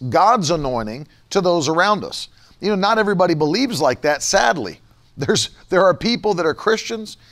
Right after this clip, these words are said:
even Spirit-filled Christians, that don't believe that we can release the power of God to those around us. But we can. We absolutely can. And I'm gonna touch on that a little bit, but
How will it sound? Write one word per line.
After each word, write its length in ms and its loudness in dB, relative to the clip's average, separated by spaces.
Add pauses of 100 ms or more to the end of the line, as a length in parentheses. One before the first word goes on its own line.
(140)
even 260 -2
Spirit-filled 680 0
Christians, 500 -6 (300)
that 260 0
don't 360 0
believe 800 -2 (420)
that 200 2
we 160 -2
can 220 -4
release 560 0
the 140 -6
power 420 2
of 140 -2
God 420 2
to 80 -4
those 300 0
around 340 0
us. 320 -14
But 180 0
we 120 -2
can. 360 -2 (520)
We 180 4
absolutely 560 0
can. 360 -2 (420)
And 160 0
I'm 60 -2
gonna 120 -2
touch 320 -2
on 180 0
that 300 -2
a 80 0
little 160 0
bit, 260 -2
but 300 2